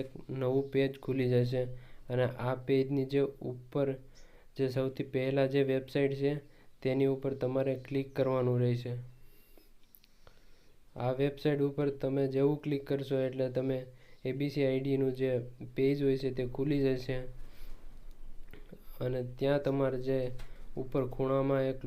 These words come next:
લોગિનનું બટન આપેલું છે તે તમારે લોગિનના બટન ઉપર ક્લિક કરવાનું રહેશે અને લોગિન બટન ઉપર ક્લિક કરશો એટલે, એટલે તમારે બે ઓપ્શન ખુલી જશે, સ્ટુડન્ટ અને યુનિવર્સિટી,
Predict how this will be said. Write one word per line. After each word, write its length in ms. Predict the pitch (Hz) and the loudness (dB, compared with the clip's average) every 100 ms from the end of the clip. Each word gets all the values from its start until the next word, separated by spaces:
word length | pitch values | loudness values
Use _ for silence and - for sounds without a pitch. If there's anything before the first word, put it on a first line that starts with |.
| 120 | 0
લોગિનનું 560 | 127 131 135 139 139 139 | 0 2 2 2 2 2
બટન 320 | 127 127 131 127 | 0 2 0 0
આપેલું 360 | 127 127 127 123 | 0 0 0 0
છે 100 | 131 - - - - | -4 -6 -14 -18 -12
તે 80 | - 120 | -8 -4
તમારે 300 | 123 131 135 123 | -2 0 0 2
લોગિનના 460 | 123 123 135 139 123 | 0 2 2 2 2
બટન 320 | 123 127 139 135 | 0 2 2 0
ઉપર 200 | 131 131 127 | 0 -4 -2
ક્લિક 200 | 131 131 - | -4 -4 -2
કરવાનું 420 | 135 139 135 127 | 2 2 2 2
રહેશે 340 | 127 123 127 127 123 - - - - | 2 0 -2 -6 -8 -12 -16 -18 -14
અને 140 | 127 131 127 | -6 -4 0
લોગિન 320 | 131 139 143 135 | 0 2 2 2
બટન 300 | 135 135 135 | 2 2 0
ઉપર 240 | 135 131 131 - - - - - | 0 -2 -4 -6 -18 -20 -20 -6
ક્લિક 200 | 139 139 - | -4 -2 -2
કરશો 300 | 139 123 131 127 | -2 0 2 2
એટલે, 260 | 127 135 131 123 - - - - - - - - - - - - - - - - - - | 0 0 0 -2 -12 -20 -20 -20 -20 -20 -20 -20 -20 -20 -20 -20 -20 -20 -20 -20 -20 -10
એટલે 180 | 127 131 131 | -2 -2 2
તમારે 320 | 135 135 139 135 | 2 4 2 2
બે 100 | 135 139 | 4 4
ઓપ્શન 320 | 139 139 143 127 | 4 0 -2 -2
ખુલી 240 | 127 127 127 | 0 0 0
જશે, 240 | 127 127 127 123 | -2 -2 -2 -6
સ્ટુડન્ટ 480 | - 131 139 143 135 | -6 -2 0 2 2
અને 140 | 131 | 2
યુનિવર્સિટી, 800 | 131 131 139 131 127 127 123 127 | 0 2 4 4 2 -2 -4 -2